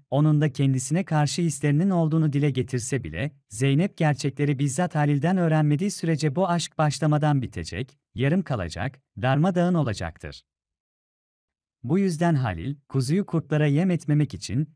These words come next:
Zeynep'in kendisinden uzaklaşmasına neden olsa da bu gerçekleri onunla paylaşması gerekmektedir. Zeynep ilk başta Halil'e sert çıksa bile,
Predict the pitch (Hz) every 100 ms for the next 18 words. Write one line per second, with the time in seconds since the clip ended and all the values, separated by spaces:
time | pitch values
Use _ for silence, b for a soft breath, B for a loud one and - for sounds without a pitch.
0 | _ - 143 147 151 180 175 156 139 131
1 | 143 151 196 165 160 151 143 - 139 -
2 | 147 139 127 123 190 170 151 156 143 139
3 | 180 170 151 156 135 147 180 151 151 175
4 | 165 147 143 143 - 143 190 151 104 -
5 | 87 - 78 73 - _ _ _ _ _
6 | _ _ _ _ _ _ _ _ - 131
7 | 143 147 147 139 196 - 160 143 - 180
8 | 160 151 151 143 151 180 - 151 - 135
9 | 95 80 131